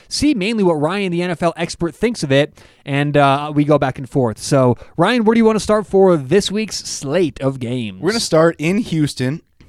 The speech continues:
Speaker 2: And
Speaker 1: Houston,
Speaker 2: it's, uh,
Speaker 1: my,
Speaker 2: it's
Speaker 1: my champs, my South
Speaker 2: <laughs>
Speaker 1: champs.
Speaker 2: I know, they're looking good, except, uh, Indy pulled off that win last weekend
Speaker 1: Well,
Speaker 2: against them. So
Speaker 1: I had Indy last week. Did you listen to the pod?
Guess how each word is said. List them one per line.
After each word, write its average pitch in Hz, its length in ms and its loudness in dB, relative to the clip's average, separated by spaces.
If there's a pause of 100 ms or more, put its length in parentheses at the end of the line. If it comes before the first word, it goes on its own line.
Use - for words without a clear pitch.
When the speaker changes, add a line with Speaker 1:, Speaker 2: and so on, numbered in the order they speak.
(140)
Speaker 2:
And 127 200 2
Speaker 1:
Houston, 240 320 4
Speaker 2:
it's, 202 60 6
uh, 127 180 6
Speaker 1:
my, 143 120 2
Speaker 2:
it's 165 100 -4
Speaker 1:
my 156 160 2
champs, 285 480 -2
my 165 120 0
South 156 340 0
Speaker 2:
<laughs> - 20 -
Speaker 1:
champs. 285 320 -2
Speaker 2:
I 143 160 0
know, 180 280 4
they're 135 100 4
looking 147 300 2
good, 170 160 4
except, 139 420 0
uh, 123 180 4
Indy 131 280 -2
pulled 120 260 -2
off 120 200 -2
that 107 220 -2
win 156 300 -2
last 117 280 -4
weekend 139 260 -4
Speaker 1:
Well, 104 100 -8
Speaker 2:
against 101 240 -10
them. 98 160 -12
So - 240 -10
Speaker 1:
I 165 80 -2
had 226 220 -2
Indy 320 200 0
last 226 300 0
week. 156 180 2
Did 156 140 -8
you 185 60 4
listen 214 180 0
to 247 60 0
the 233 60 2
pod? 285 360 0